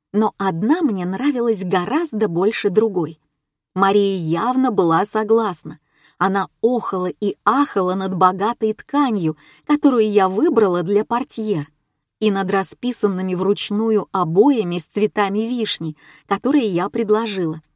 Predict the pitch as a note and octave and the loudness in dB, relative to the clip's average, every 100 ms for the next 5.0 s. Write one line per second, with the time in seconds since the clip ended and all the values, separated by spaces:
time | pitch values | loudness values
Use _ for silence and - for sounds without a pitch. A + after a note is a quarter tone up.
0 | _ _ _ _ _ - - G4 F#4 A3 | _ _ _ _ _ -12 0 4 4 2
1 | G3+ G3+ G3+ G#3 G3+ G#3+ G#3 F#3 - G3 | 0 0 0 0 2 4 4 2 -6 -6
2 | - G3 C4+ E4+ G#3+ E3+ - F3+ - D#3+ | -4 -2 2 2 0 -2 -4 -4 -2 -2
3 | D3+ D3 E3 A#3 - - D#4+ D4+ A3 E3 | -2 -2 -2 -2 -2 0 0 0 -2 -2
4 | - D#3 E3 B3 F#3 E3 C4 A#3 D#3 D3+ | -4 -2 -2 -2 -2 0 0 0 -2 -6